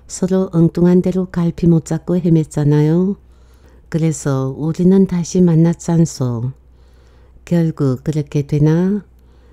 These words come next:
그녀는 기쁜 목소리로 행복하게 웃었다. 그들은 오랜 세월 다툼 없이 애정을 쌓아온 부부의 모습으로 다정하게 손을 잡고 그러며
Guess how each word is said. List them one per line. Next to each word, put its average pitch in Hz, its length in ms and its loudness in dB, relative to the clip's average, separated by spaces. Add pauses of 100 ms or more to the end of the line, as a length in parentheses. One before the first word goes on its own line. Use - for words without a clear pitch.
(340)
그녀는 175 540 4
기쁜 170 400 0
목소리로 147 680 -2
행복하게 160 680 -2
웃었다. 151 540 -6 (1040)
그들은 180 560 2
오랜 165 400 2
세월 147 480 -2
다툼 160 420 0
없이 160 420 -2
애정을 170 460 2
쌓아온 156 600 0
부부의 160 480 0
모습으로 131 760 -2 (680)
다정하게 175 600 0
손을 170 360 2
잡고 160 340 -6
그러며 139 640 0